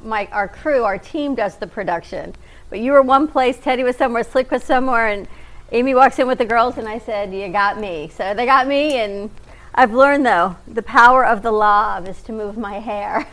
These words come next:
<laughs> I learned that from Brielle. Oh, there's Hector the animator. She taught me. Brielle's like, "Ah,"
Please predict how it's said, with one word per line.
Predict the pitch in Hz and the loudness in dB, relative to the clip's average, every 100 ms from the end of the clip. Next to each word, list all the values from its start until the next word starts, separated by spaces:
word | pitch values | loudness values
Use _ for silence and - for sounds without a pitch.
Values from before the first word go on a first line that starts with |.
| 480 - | -4 2
<laughs> | 523 - | 2 4
I | - 403 | 4 4
learned | 220 277 285 302 | 2 0 0 -2
that | 233 220 - - - - | -6 -8 -14 -20 -16 -10
from | 247 | -8
Brielle. | 233 226 226 214 185 - - - - - | -8 -4 -2 -2 -4 -10 -20 -20 -20 -14
Oh, | 285 339 | -10 -8
there's | 254 277 | -8 -6
Hector | 320 339 349 | -6 -6 -6
the | 339 | 0
animator. | 311 349 302 220 196 208 - - - - 311 | 2 2 0 0 0 0 -4 -18 -18 -14 -10
She | - 381 | -6 -2
taught | 381 285 269 | 4 4 4
me. | 262 214 262 - - - - | 0 -4 -8 -14 -16 -16 -2
Brielle's | 262 262 277 269 | 6 6 6 2
like, | 247 254 | -4 -6
"Ah," | 254 | -12